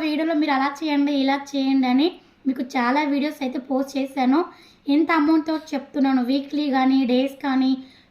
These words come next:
హండ్రెడ్ డేస్ కానీ, అలాగే ఫిఫ్టీ టూ వీక్స్ కింద కానీ, ఫైవ్ రూపీస్, త్రీ రూపీస్, ఇలా చాలా డిఫరెంట్ వేస్గా మీకు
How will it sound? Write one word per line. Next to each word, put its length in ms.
హండ్రెడ్ 320
డేస్ 260
కానీ, 240
అలాగే 320
ఫిఫ్టీ 300
టూ 60
వీక్స్ 320
కింద 160
కానీ, 220
ఫైవ్ 220
రూపీస్, 320
త్రీ 180
రూపీస్, 400
ఇలా 140
చాలా 340
డిఫరెంట్ 400
వేస్గా 400
మీకు 160